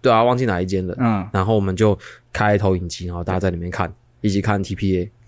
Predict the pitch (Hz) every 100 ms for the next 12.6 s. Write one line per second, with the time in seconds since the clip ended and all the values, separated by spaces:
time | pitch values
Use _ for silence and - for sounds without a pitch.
0 | - 127 117 98 87 - 101 92 - -
1 | 113 110 113 104 110 104 90 - 101 92
2 | 87 82 - _ - - 127 127 131 123
3 | 117 107 107 107 104 104 104 104 117 117
4 | 123 98 107 147 - 87 - 131 117 110
5 | 107 98 92 - 98 87 101 135 127 175
6 | 202 208 131 139 135 95 107 110 113 120
7 | 101 - - - - - - - 117 147
8 | 165 175 170 160 85 104 151 151 143 135
9 | 120 - 110 107 92 90 110 123 123 104
10 | 92 113 92 101 92 87 85 90 87 87
11 | - - 107 98 92 90 92 104 113 95
12 | - - - - 120